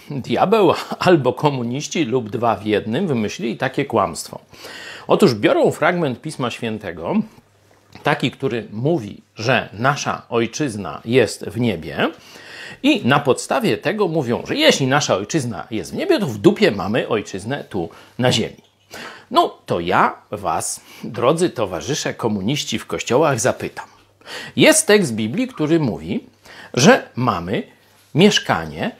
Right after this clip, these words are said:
w niebie przygotowane przez samego Jezusa Chrystusa. Czy to oznacza, że jak ci się spłuczka zepsuje w twoim domu albo kran cieknie, to też masz to w dupie?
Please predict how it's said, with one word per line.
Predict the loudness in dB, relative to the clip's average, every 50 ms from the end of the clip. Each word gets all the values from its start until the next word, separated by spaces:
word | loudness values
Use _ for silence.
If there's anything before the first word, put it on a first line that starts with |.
| _ _
w | 0 2 4
niebie | 4 4 2 2 2 0
przygotowane | 2 2 0 4 4 4 4 6 4 4 4 0 -2 -2 -2
przez | -2 -4 -4 -2 -2 -4
samego | -4 -4 -4 -4 -2 -2 -2
Jezusa | -2 -2 -2 -4 -2 0 0 2
Chrystusa. | 2 2 2 0 0 -2 -4 -6 -6 -8 -12 -14 -18 -20 _ _ _ _ _ _
Czy | -2 0 0
to | 2 2 4 4 6 6
oznacza, | 8 10 10 8 8 6 2 -6 -12 -16 -16 -18 _ _ _ _ _ -20 -18 -18 -10 0
że | 4 4
jak | 4 4 4
ci | 0 4
się | 4 6 4
spłuczka | 4 0 -2 4 6 8 8 8 6 4 -6 -10 -14 -14 -14 _ _ _ _ _ _ -20 -14 _
zepsuje | 0 2 2 2 2 0 4 4 6 6 6 4
w | 2
twoim | -2 -2 0 2 2 2 0 2 2
domu | 2 2 0 -6 -10 -16 -20 _ _ _ _ -20 -18 -18 -18 -14
albo | -6 -2 2 4 4 6 6 6 4 4
kran | 6 6 8 8 8 8 6 2
cieknie, | 0 -4 -6 -6 -6 -10 -16 -18 -18 -20 _ _ _ _ _
to | -16 -16 -16
też | -6 -2 0 0 2 0 -2 -2
masz | -2 0 0 0 0 -4 2
to | 2 2 2
w | 2 -4 -6
dupie? | -8 -8 -6 -6 -8 -8 -8 -8 -10